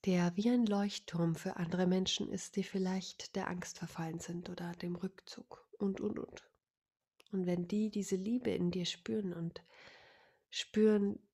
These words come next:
dass die Liebe die Wahrheit ist, dann kommen sie vielleicht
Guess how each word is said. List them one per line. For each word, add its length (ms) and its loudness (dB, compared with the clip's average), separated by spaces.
dass 240 -4
die 100 2
Liebe 400 6
die 300 -8
Wahrheit 720 -4
ist, 340 -12
dann 340 -4
kommen 240 -2
sie 180 -4
vielleicht 500 -4